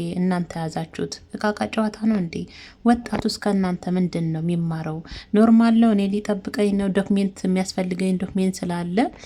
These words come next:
እሱን ለመውሰድ ነው የመጣሁት። ባለፈ እጄን ይዘ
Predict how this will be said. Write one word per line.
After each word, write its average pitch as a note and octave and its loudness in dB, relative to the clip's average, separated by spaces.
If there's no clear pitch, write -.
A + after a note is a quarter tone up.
እሱን G3+ 2
ለመውሰድ F3 -2
ነው E3 -4
የመጣሁት። E3+ -2
ባለፈ F#3 0
እጄን E3+ -4
ይዘ E3 -4